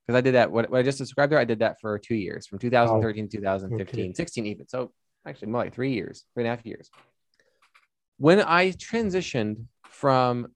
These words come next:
Speaker 1: networking in person and going to events and trying to meet business people in Chamber of Commerce and this and that work
Speaker 2: <laughs>
Speaker 1: networking event and this business owners group and all this other stuff, um, something amazing happened.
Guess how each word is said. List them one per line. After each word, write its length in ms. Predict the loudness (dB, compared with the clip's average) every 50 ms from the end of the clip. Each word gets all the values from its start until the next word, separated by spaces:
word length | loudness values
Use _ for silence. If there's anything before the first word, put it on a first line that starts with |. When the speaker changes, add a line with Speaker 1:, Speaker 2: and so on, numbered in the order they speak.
| -2
Speaker 1:
networking 540 | 0 0 2 2 0 -2 -2 -2 -6 -6 -4 -4
in 160 | -6 -6 -4
person 360 | -4 -4 -4 -4 -4 -6 -6
and 80 | -2 0
going 220 | 2 2 2 2
to 100 | -2 -2
events 320 | -4 -4 -2 -2 -4 -4 -6
and 80 | -8 -6
trying 100 | -6 -4
to 60 | -4
meet 100 | -4 -4
business 240 | -4 -6 -6 -6 -10
people 320 | -6 -8 -8 -6 -4 -4 -2
in 120 | -2 -4
Chamber 380 | -4 -2 -2 0 2 2 4 4
of 140 | 4 2 0
Commerce 680 | -2 0 2 4 4 4 2 2 2 0 -2 -2 -4
and 180 | -6 -4 0 4
this 200 | 4 4 4 4
and 160 | -2 0 2
that 180 | 4 6 6 6
work 140 | 6 4 2
Speaker 2:
<laughs> 60 | 2
Speaker 1:
networking 440 | 0 -4 -2 -2 -6 -4 -2 -2 -2
event 220 | 2 2 2 4
and 80 | 6 6
this 120 | 6 6
business 280 | 6 2 0 2 0 0
owners 240 | 2 2 2 0 0 -4 -6 -2
group 300 | 4 6 6 6 6 4
and 120 | 0 -2 -2 _ -20 -20 -18 -6 2
all 120 | 6 6 6
this 120 | 6 6
other 120 | 0 -6 -4
stuff, 460 | 4 6 8 8 8 8 6 0 -4 _ _ _ _ _ -10 0
um, 320 | 2 4 4 6 4 2
something 260 | 0 -2 -2 -2 -2 -4
amazing 400 | -2 -2 -2 -2 -2 -4 -4 -6
happened. 340 | -6 -6 -8 -10 -12 -20